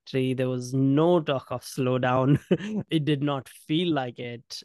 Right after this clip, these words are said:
e-, especially in, in Singapore. It did not feel like it at all. And U S was out of the <laughs> conversation, un-, unfortunately. <laughs> It's like a lot of the companies and startups building products, and they don't even accept, like, consumers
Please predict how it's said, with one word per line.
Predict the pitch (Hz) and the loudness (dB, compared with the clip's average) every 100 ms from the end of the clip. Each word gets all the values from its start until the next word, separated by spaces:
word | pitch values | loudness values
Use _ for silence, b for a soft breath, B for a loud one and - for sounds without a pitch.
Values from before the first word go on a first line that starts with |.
| - | 0
e-, | 139 131 | 0 0
especially | - 180 202 254 170 | -2 0 0 0 0
in, | 139 135 139 | 2 0 -2
in | 143 131 | -2 -4
Singapore. | - 127 123 - 120 | -6 -8 -8 -6 -4
It | 123 | -2
did | 123 131 | -2 0
not | 143 131 | 0 0
feel | - 139 131 | -8 -6 -2
like | 127 - | -4 -4
it | 123 | -8
at | 117 113 107 | -8 -10 -4
all. | 123 131 113 110 | 0 0 -2 -6
And | - 143 | 0 4
U | 139 180 | 6 6
S | 185 | 4
was | 147 135 | 2 0
out | 139 143 | 0 -2
of | - | -4
the | 202 | -4
<laughs> | 165 | 0
conversation, | 147 139 170 104 - 202 139 - - - 196 B 262 | 2 2 0 0 0 0 -2 -6 -12 -10 -10 B -6
un-, | 165 170 - | 0 2 2
unfortunately. | 180 - 160 - 156 143 139 139 139 - | 0 2 -2 0 -2 -2 -2 -4 -4 2
<laughs> | |
It's | 202 269 165 151 - | 2 2 -2 -2 -4
like | 143 | -6
a | 147 | -4
lot | 147 165 | 0 0
of | 165 151 | -2 -6
the | 147 143 143 | -6 -6 -6
companies | 147 139 143 143 135 | -10 -12 -10 -10 -8
and | 135 | -8
startups | 131 135 127 135 127 | -4 -2 -2 -4 -4
building | 131 131 131 127 | -4 -2 -2 -4
products, | - 143 131 143 - | -2 -2 -2 -6 -6
and | 131 | -4
they | 131 | -2
don't | 139 139 | 0 -2
even | 131 131 | -4 -8
accept, | 127 - 131 - | -10 -10 -10 -4
like, | 127 - _ _ | -4 -4 _ _
consumers | - 131 123 165 143 123 - - | 0 2 6 6 4 0 -6 -10